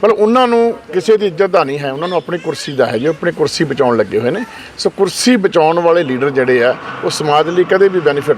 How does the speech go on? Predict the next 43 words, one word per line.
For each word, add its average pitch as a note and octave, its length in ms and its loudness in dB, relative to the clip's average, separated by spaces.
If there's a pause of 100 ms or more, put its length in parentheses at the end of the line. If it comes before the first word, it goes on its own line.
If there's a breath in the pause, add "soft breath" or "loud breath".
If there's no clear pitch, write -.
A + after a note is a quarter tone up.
ਨਹੀਂ C3 100 -8
ਹੁੰਦੇ। B2+ 200 -2
ਉਹ F#3 140 0
ਸਿਰਫ D3 260 -4
ਉਹਨਾਂ D3 180 0
ਦਾ C3 180 2 (300 loud breath)
ਆਪਣਾ D3+ 320 0
ਝੱਸ C#3+ 340 0
ਹੈ D3 60 6
ਜੀ D#3 100 -6
ਕਿ D#3+ 120 0
ਉਹਨਾਂ E3 160 2
ਨੂੰ D3+ 80 -2
ਨਸ਼ਾ C3+ 480 2
ਇਸ - 180 -6
ਚੀਜ਼ C3+ 180 -6
ਦਾ C#3+ 120 2
ਕਿ C#3 120 0
ਅਸੀਂ C#3+ 160 -4
ਬਸ C#3 180 -2
ਤਾਕਤ A#2+ 280 0
ਦੇ A#2 80 -2
ਵਿੱਚ A2 200 -6
ਰਹੀਏ। A#2 220 -4 (500 loud breath)
ਅਸੀਂ D3+ 160 0
ਪਹਿਲੀ G3+ 240 0
ਵਾਰ G#3+ 160 4
ਜਿੱਤੇ D#3 260 -4
ਹਾਂ, C#3 80 -4
ਮੈਂ C#3+ 180 0
ਬਤੌਰ D#3+ 320 2
ਐਮ D#3 220 0
ਐਲ D#3 100 2
ਏ D#3 40 0
ਪਹਿਲੀ E3 240 -2
ਵਾਰ, D#3 200 0 (280 loud breath)
ਮੈਨੂੰ F#3+ 200 2
ਚਾਅ F#3 260 4
ਜੀ F#3+ 100 -4
ਕਿ G3 120 -4
ਮੈਂ F#3 120 -2
ਕੰਮ E3 220 -4
ਕਰਾਂ। D#3+ 220 -6